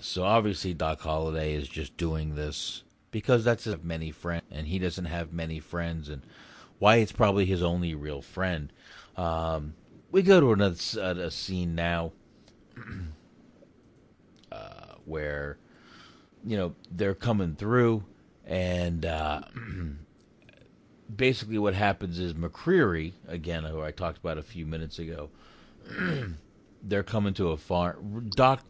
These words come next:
passes out again from the tuberculosis, bleeding from the mouth, everything. They take him to a farm who Charlton Heston plays the owner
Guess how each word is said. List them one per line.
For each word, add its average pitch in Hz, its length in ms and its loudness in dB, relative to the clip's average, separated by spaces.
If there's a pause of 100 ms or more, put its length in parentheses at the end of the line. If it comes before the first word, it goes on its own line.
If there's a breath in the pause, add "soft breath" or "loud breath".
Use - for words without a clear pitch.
passes 98 520 2
out 64 240 -2 (260)
again 76 640 -2 (440 loud breath)
from 69 640 -2
the 71 100 -4
tuberculosis, 71 960 -4
bleeding 90 420 2
from 78 200 -4
the 71 80 -2
mouth, 71 380 0
everything. 71 680 -4 (600 loud breath)
They 95 180 4
take 139 380 4
him 113 140 0
to 98 240 2
a 82 60 2
farm 76 600 0 (260)
who 78 680 0
Charlton 117 520 4
Heston 92 760 -4 (640 loud breath)
plays 82 480 2
the 80 220 -2
owner 85 540 0